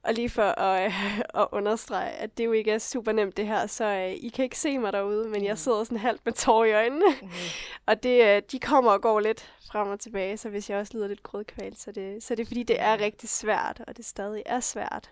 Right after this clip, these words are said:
Speaker 1: men, øh, men vi har taget skridtene fremad.
Speaker 2: Altså, jeg har, jeg har lige lukket af for det, fordi jeg kan godt mærke, at lige om lidt, så
Speaker 1: <laughs>
Speaker 2: begynder jeg at bræle.
Speaker 1: Ja.
Speaker 2: Øh, og det gjorde jeg,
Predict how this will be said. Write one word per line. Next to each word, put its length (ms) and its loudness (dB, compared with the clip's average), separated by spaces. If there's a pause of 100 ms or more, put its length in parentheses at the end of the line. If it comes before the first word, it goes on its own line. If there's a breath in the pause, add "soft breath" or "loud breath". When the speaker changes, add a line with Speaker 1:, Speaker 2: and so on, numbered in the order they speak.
Speaker 1:
men, 240 -12
øh, 180 -16 (1300 soft breath)
men 160 -4
vi 60 -6
har 80 -8
taget 280 -10
skridtene 460 -12 (140)
fremad. 440 -16
Speaker 2:
Altså, 140 -8
jeg 100 -2
har, 180 0
jeg 140 -4
har 100 -2
lige 240 -6 (100)
lukket 340 -6
af 240 -4
for 120 -8
det, 160 -12
fordi 260 -18
jeg 40 -6
kan 60 -8 (100)
godt 80 -4
mærke, 240 -6
at 60 2 (100)
lige 100 -2
om 140 0
lidt, 100 4
så 100 0 (180)
Speaker 1:
<laughs> 180 -20
Speaker 2:
begynder 220 -8
jeg 120 -6
at 80 -8 (340)
bræle. 300 -10 (640 loud breath)
Speaker 1:
Ja. 180 2
Speaker 2:
Øh, 240 -2
og 120 -10
det 100 -10
gjorde 200 2
jeg, 200 0